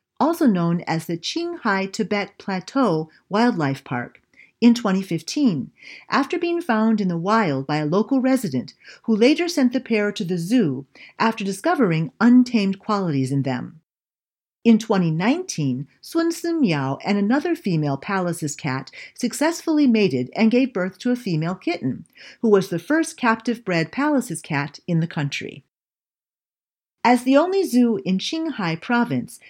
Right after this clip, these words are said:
the Xining Zoo, though severely underfunded, has a highly respected reputation among Chinese animal protectionists and researchers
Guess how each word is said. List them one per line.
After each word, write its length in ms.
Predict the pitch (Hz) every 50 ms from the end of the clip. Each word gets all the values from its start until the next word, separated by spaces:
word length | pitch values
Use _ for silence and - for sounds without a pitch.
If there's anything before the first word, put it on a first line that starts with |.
| _ -
the 80 | -
Xining 640 | 208 196 - - 349 359 359 330 254 220 214 214 196
Zoo, 440 | 180 180 202 175 147 135 127 135 - _ _ _ _ _
though 160 | - 202 196
severely 640 | 196 196 - 196 165 196 254 294 302 285 233 202 190 -
underfunded, 800 | 170 175 160 156 156 - - 233 240 220 160 135 123 117 - - - - - - -
has 200 | - 220 214 214
a 60 | 208 185 -
highly 240 | 233 269 302 330 330
respected 560 | 311 320 302 - - 240 226 226 - 233 180
reputation 680 | 180 170 175 202 196 - 277 302 311 294 - - 185
among 280 | 175 170 170 170 170 170
Chinese 520 | - - - 233 226 226 220 214 208 196 - -
animal 420 | - 247 262 254 208 175 165 160
protectionists 760 | 160 - 175 - - 330 339 339 - - - 180 170 160 -
and 200 | 151 - 190 185
researchers 760 | 175 196 196 190 - 160 139 - - - 117 - - - -